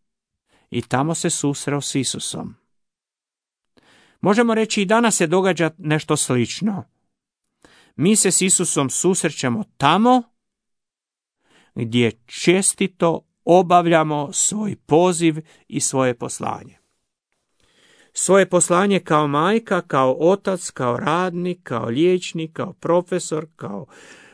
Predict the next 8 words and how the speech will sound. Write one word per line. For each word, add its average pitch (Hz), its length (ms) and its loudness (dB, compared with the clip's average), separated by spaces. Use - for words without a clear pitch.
vozač, 180 640 2
kao - 280 -10
pekar. 185 600 -2
Kad 131 240 -2
ja 185 360 0
shvatim 170 720 -2
svoje 151 440 0
poslanje, 113 720 -4